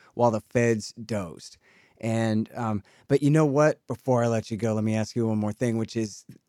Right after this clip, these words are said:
is there a chapter about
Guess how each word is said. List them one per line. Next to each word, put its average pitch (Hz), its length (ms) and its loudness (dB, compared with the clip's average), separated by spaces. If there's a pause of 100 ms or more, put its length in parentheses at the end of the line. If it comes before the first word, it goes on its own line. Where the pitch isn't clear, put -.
(160)
is 156 280 0
there 139 240 0
a 110 80 -6
chapter 123 840 0 (260)
about 117 520 -2